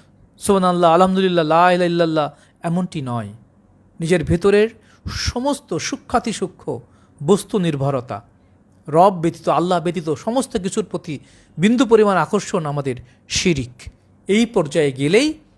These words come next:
কেবল ফানা ফিল্লাহ হতে পারলেই আমাদের সিজদা হয়, এবং সেই পর্যায়ে যেতে হলে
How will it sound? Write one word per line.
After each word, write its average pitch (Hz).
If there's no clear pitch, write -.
কেবল 156
ফানা 208
ফিল্লাহ 185
হতে 175
পারলেই 165
আমাদের 135
সিজদা 143
হয়, 110
এবং 135
সেই 196
পর্যায়ে 151
যেতে 143
হলে 185